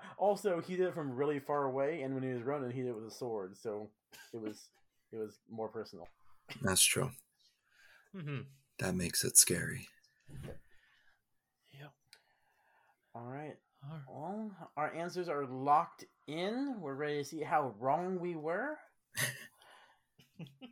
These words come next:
Speaker 1: Um, before we sign off, Alex, where can people find you on the internet?
Speaker 2: Uh,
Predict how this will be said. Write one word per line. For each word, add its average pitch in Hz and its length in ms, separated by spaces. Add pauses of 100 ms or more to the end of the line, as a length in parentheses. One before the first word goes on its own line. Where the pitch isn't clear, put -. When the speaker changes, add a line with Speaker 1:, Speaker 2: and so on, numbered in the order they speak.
(460)
Speaker 1:
Um, 180 600
before 214 340
we 254 80
sign 233 220
off, 269 320 (180)
Alex, - 560
where 180 280
can 262 160
people 262 240
find 226 280
you 233 120
on 226 80
the 220 80
internet? 196 380 (1300)
Speaker 2:
Uh, 113 220